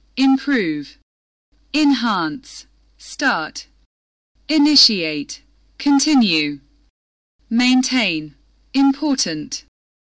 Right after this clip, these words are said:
Significant. Success. Achievement. Plan. Strategy. Goal. Objective. Change.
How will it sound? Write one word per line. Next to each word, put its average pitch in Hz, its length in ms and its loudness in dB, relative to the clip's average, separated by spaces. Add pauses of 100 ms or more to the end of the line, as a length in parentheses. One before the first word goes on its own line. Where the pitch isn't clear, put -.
(460)
Significant. 247 1040 -4 (380)
Success. - 880 -4 (840)
Achievement. 196 920 0 (140)
Plan. 165 580 -2 (960)
Strategy. 160 880 -4 (460)
Goal. 170 440 -2 (920)
Objective. 220 880 -6 (320)
Change. 185 760 -2